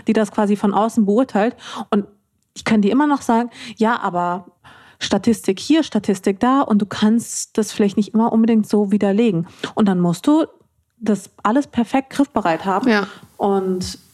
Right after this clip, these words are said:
Speaker 1: das, da bin ich einfach nicht an dem, an dem Punkt. Und
Speaker 2: Mhm.
Speaker 1: das ist mir einfach eine zu
Speaker 2: Aber das
Speaker 1: große
Speaker 2: auch zu
Speaker 1: Verantwortung.
Speaker 2: erkennen und so zu benennen und zu sagen, ey, ich fühle mich da nicht gut mit, ist auch, ähm,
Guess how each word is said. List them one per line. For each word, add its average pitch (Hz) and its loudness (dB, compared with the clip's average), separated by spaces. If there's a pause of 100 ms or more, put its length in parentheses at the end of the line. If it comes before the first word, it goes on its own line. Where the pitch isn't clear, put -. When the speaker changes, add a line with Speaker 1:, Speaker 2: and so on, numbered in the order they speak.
(240)
Speaker 1:
das, - -4
da 196 0
bin 220 0
ich 220 0
einfach 185 -2
nicht 185 -4
an 196 0
dem, 185 0
an 185 -2
dem 175 0
Punkt. 180 -2 (100)
Und 208 4
Speaker 2:
Mhm. 202 4
Speaker 1:
das 233 2
ist 262 -6
mir 196 2
einfach 202 0
eine 214 2
zu - -4
Speaker 2:
Aber 254 4
das 285 0
Speaker 1:
große - 2
Speaker 2:
auch 302 2
zu 285 0
Speaker 1:
Verantwortung. 214 4
Speaker 2:
erkennen 302 2
und 233 2
so 233 4
zu 220 0
benennen 208 4
und 233 2
zu 214 -2
sagen, 208 2
ey, 208 2
ich 208 -2
fühle 247 6
mich 247 4
da 202 2
nicht 196 4
gut 277 4
mit, 277 4
ist 220 -2
auch, 254 0
ähm, 196 2